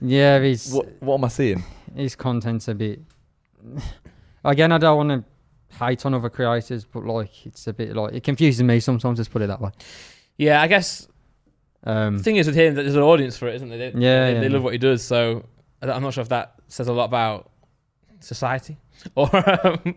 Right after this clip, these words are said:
Speaker 3: or what, but he's got his, got his own lane.
Speaker 2: I mean, yeah, do your thing, you know.
Speaker 3: Yeah.
Speaker 2: If it, if it's working, do it.
Speaker 1: Yeah,
Speaker 3: Yeah.
Speaker 1: yeah.
Speaker 2: But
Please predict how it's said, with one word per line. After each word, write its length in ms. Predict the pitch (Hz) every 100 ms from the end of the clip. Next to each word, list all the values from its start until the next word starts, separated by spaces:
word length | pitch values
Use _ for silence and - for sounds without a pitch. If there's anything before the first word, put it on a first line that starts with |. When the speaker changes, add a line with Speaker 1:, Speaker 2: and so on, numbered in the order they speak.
| -
Speaker 3:
or 180 | - 123
what, 200 | 123 110
but 180 | 113 -
he's 140 | 294
got 120 | 113
his, 140 | 120 -
got 140 | -
his 80 | 123
own 120 | 120
lane. 320 | 117 123 139 - _ - _ _ _ - -
Speaker 2:
I 40 |
mean, 180 | 226 220
yeah, 300 | 202 117 104 127
do 100 | 160
your 120 | 190
thing, 260 | 151 135 113
you 100 | 117
know. 220 | 92 117 - - - _ -
Speaker 3:
Yeah. 180 | 98
Speaker 2:
If 60 | 95
it, 120 | 92
if 100 | -
it's 140 | 107 107
working, 380 | 117 135 101 117
do 140 | 131
it. 120 | 107 -
Speaker 1:
Yeah, 260 | 120 110
Speaker 3:
Yeah. 80 | 113
Speaker 1:
yeah. 100 | 110 110
Speaker 2:
But 460 | 107 107 92 -